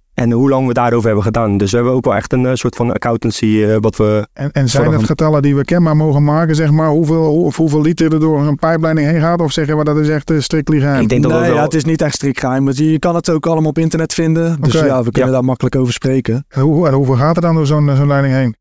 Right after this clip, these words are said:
Speaker 3: Nou ja, ge-, gemiddeld, eh, verpompen wij, eh, op onze grootste leiding die wij hebben met, eh, vijfhonderdvijftigduizend liter per uur.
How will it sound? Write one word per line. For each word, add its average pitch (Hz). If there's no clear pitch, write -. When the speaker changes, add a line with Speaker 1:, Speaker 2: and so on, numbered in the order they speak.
Speaker 3:
Nou 180
ja, 151
ge-, 160
gemiddeld, 202
eh, 185
verpompen 185
wij, 170
eh, 151
op 147
onze 143
grootste 165
leiding 165
die 160
wij 147
hebben 143
met, 139
eh, 131
vijfhonderdvijftigduizend 139
liter 143
per 135
uur. 135